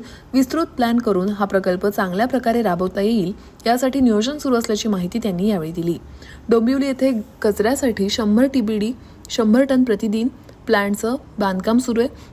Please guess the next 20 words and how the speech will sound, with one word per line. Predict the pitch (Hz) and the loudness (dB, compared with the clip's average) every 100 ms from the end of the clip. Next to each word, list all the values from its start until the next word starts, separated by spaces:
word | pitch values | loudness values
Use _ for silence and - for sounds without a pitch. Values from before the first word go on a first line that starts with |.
| - | -2
तिथं | 247 269 | 2 2
आपण | 254 247 269 | 0 0 2
विंडो | 240 214 247 | 2 4 2
कंपोस्टिंग | 269 240 233 233 240 233 | 2 0 0 -2 -2 0
करणार | 220 208 | 0 0
असून | 208 - 156 - - - | 0 -4 -10 -14 -8 -2
त्याचं | 214 254 | 2 2
काम | 247 262 | 2 2
मार्च | 277 233 233 | 2 2 0
अखेरीस | 220 220 220 | 2 2 2
संपेल | 214 196 196 233 - - - | -2 0 0 0 -4 -14 0
आणि | 214 226 | 2 6
डोंबिवलीतील | 202 196 247 254 247 262 | 4 4 2 2 4 2
कचऱ्याची | 262 226 202 196 214 | 2 0 0 0 0
विल्हेवाट | 196 196 190 208 | 0 0 -2 -4
स्थानिक | - 190 220 | -4 -2 0
पातळीवर | 240 214 196 196 208 | 0 2 4 4 4
लावता | 185 180 190 | 2 0 2
येऊ | 185 | 2
शकेल, | 196 254 254 180 | 2 0 2 0